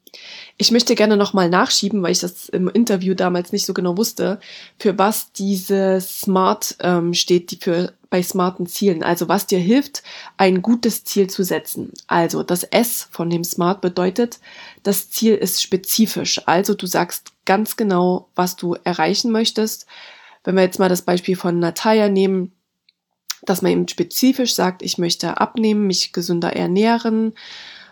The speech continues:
Äh, was beinhaltet das alles? Ich möchte nur noch, wie sie gesagt hat, unverarbeitete Sachen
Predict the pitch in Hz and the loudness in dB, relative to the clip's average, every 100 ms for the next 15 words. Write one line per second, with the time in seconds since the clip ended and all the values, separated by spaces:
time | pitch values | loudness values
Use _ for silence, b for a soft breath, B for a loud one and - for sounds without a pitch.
0 | _ - 196 180 202 - - 185 180 175 | _ 2 2 2 0 0 0 0 0 0
1 | 170 - 175 170 - 185 - 180 170 180 | -2 0 0 0 -2 -2 0 0 -2 -2
2 | 170 175 175 170 170 - - - 175 180 | 0 2 2 0 -2 -12 -14 -6 -4 -2
3 | 170 190 196 202 185 - B B B 247 | 0 0 0 -4 -4 -10 B B B 2
4 | 233 220 220 196 196 190 190 185 185 185 | 2 2 2 2 2 0 0 0 2 2
5 | 185 185 - - 185 - 185 180 | 2 0 -4 -2 -2 0 0 0